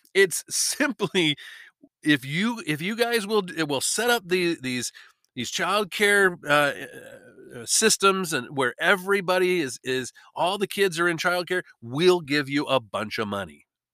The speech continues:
The World Bank says governments must act immediately to fulfill their duty to provide universal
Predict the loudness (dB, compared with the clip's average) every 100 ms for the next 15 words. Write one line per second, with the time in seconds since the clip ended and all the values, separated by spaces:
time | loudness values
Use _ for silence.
0 | _ _ _ _ _ _ _ _ _ _
1 | -2 0 4 4 4 4 0 -2 -4 -2
2 | -2 0 0 0 0 -4 -6 -12 _ -14
3 | -2 4 4 4 -4 -4 -2 0 2 2
4 | 2 0 2 0 0 -4 -12 -2 -2 2
5 | 4 6 6 6 4 0 0 -2 -2 2
6 | 2 2 0 2 4 2 -2 -6